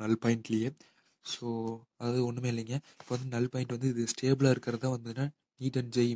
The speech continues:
மெயின்ஸ் லெவல்ல கேட்பாங்க. இதே அட்வான்ஸ்டு லெவல்னா, அந்த ரெண்டு ஆப்ஜெக்ட்டும் மூவ் ஆயிட்டு இருக்குது, கான்ஸ்டன்ட் வெலாசிட்டியில மூவ் ஆயிட்டு இருக்குது. So, அப்ப எப்படி கண்டுபிடிக்கிறது, கான்ஸ்டன்ட் ஆக்சிலரேஷன்ல போயிட்டு இருக்குது, அப்ப எப்படி கண்டுபிடிக்கிறதுன்னு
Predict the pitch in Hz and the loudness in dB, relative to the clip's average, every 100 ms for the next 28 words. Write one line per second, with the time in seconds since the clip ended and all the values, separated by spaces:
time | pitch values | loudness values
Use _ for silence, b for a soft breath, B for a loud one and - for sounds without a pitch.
0 | 110 117 120 - 120 117 - - 120 151 | -4 -10 -8 -2 -2 -2 -4 -4 -2 -6
1 | b b b - 120 113 107 127 127 123 | b b b -4 0 0 -2 -4 -2 -2
2 | 117 113 113 113 131 - B B B B | 0 -2 -2 -4 -6 -8 B B B B
3 | - 117 117 120 117 113 110 117 - 127 | -10 -2 0 0 -2 -6 -4 -4 -4 -6
4 | 120 120 120 113 117 110 - 117 117 - | -6 0 2 2 0 -4 -4 -4 -4 -4
5 | 113 113 113 113 120 113 110 110 110 - | -2 2 2 -2 -4 -6 -6 -8 -8 -10
6 | - 113 113 113 113 110 _ 143 123 120 | -12 -4 -4 -4 -6 -8 _ 6 6 4
7 | 117 113 107 113 110 113 - b b - | -4 -2 -2 -2 -4 -10 -10 b b -4
8 | 123 120 - 117 117 123 - 127 120 117 | -2 0 -2 -2 -2 2 4 4 4 2
9 | 113 113 110 110 113 107 - 117 117 113 | -2 -2 -2 -4 -10 -10 -6 -2 -2 0
10 | 110 110 120 127 | -2 -2 -6 -6